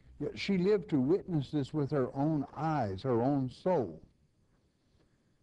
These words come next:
that Christ would be so kind to her, would be so patient with her. But he did not tell her, "Do not touch me." He said, "Don't hold me up. I've got to go,"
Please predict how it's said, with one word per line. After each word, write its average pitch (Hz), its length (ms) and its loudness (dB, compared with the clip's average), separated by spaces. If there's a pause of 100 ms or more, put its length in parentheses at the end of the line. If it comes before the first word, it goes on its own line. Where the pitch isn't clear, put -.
that - 220 -10
Christ 156 640 -4
would 131 220 -2
be 147 140 0
so 151 320 0
kind 160 540 0
to 170 220 0
her, 120 360 0 (1120)
would 131 180 0
be 151 140 2
so 151 240 0
patient 185 800 -2
with 147 420 0
her. - 300 -4 (640)
But - 240 0
he 220 180 0
did 233 200 0
not 190 300 -2
tell 165 260 0
her, 139 200 2
"Do 113 300 -2
not 147 320 -2
touch - 360 -4
me." 110 140 0
He 131 140 2
said, 117 240 -4
"Don't 147 280 -2
hold 151 280 2
me 120 220 2
up. 143 240 0
I've 120 280 -2
got 143 300 0
to 135 60 -12
go," 123 520 0